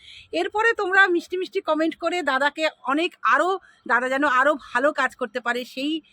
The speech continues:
একটা, কি বলবো, ভেতর থেকে, আর শুভেচ্ছা জানাবে। আমিও জানাচ্ছি, দাদাভাই এইভাবে ভালো থাকুক, সুস্থ থাকুক, আর আমরা দাদাভাইয়ের বাগানে এসে একটু আনন্দ উপভোগ করি।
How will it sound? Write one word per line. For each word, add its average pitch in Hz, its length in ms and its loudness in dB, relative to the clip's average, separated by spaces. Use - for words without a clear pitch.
একটা, 254 460 0
কি 269 80 -6
বলবো, 269 320 0
ভেতর 262 360 -2
থেকে, 311 460 -6
আর 233 240 2
শুভেচ্ছা 254 460 -2
জানাবে। 247 460 0
আমিও 247 420 0
জানাচ্ছি, 226 440 -6
দাদাভাই 226 400 -4
এইভাবে 247 440 -6
ভালো 202 280 -8
থাকুক, 247 300 -14
সুস্থ 226 220 -12
থাকুক, 262 380 -4
আর 214 160 0
আমরা 320 380 4
দাদাভাইয়ের 262 500 0
বাগানে 233 380 -2
এসে 277 180 -8
একটু 277 220 -8
আনন্দ 220 340 -6
উপভোগ 202 400 -12
করি। 196 180 -10